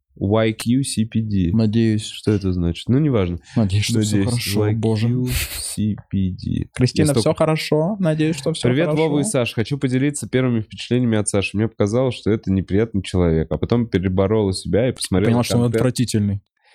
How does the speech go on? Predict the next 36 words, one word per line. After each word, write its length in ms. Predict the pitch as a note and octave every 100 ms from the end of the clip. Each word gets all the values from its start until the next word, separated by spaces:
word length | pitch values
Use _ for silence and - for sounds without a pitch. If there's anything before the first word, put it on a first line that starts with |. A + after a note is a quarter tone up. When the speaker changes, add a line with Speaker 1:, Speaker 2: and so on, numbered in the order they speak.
| -
Speaker 2:
<laughs> 1500 | D3+ - - C4+ - A3 F4+ - - - E3 C#3+ D#3 - -
Неприятно, 600 | C#3 C3+ C3+ D3+ - B2
это 120 | A#2
комплиментарно. 1080 | B2 A#2+ B2 B2 - G#2+ G#2 F#2 B3+ A3+ F#3
Speaker 1:
<laughs> 360 | - F3+ C3
Переборола 480 | C3+ A#2+ A#2+ B2+ A#2
себя, 220 | - B2
посмотрела 420 | B2+ G#2+ G#2+ A2
контент, 460 | G2+ G#2+ G#2 D3 A2+
норм, 260 | A2 A#2 F#2+
такой 320 | G2 - A2
человек 320 | - G2 F#2
оказался. 480 | F#2 F#2 F#2 E2+ -
Всем 260 | - B2 A2
в 40 |
любви. 440 | F2+ D2+ D#2+ D#2+ - - -
Speaker 2:
Спасибо 240 | D#2 F#2
большое. 380 | A#2 A#2+ G#2 D3
Speaker 1:
Y 80 | D#3+
Q 0 |
C 180 | - B2
P 160 | A2+ A#2
D. 420 | G#2+ G2 E2+ F2 - _ _
Что 280 | - - B2
значит 400 | A#2+ A#2+ A2+ G#2+
твой 200 | - G#2
ник, 200 | G#2 F#2+ -
Speaker 2:
Мне 80 | E2+
Speaker 1:
интересно? 220 | B2+ C3+
Speaker 2:
прикольно, 320 | D3 G3 F#3+
знаешь, 260 | C3 D#3+ -
я 40 |
еще 160 | A#2+ B2
заметил 340 | A2+ B2 C#3
здесь 160 | A2+ A#2
такое, 460 | A2 - A#2 G#2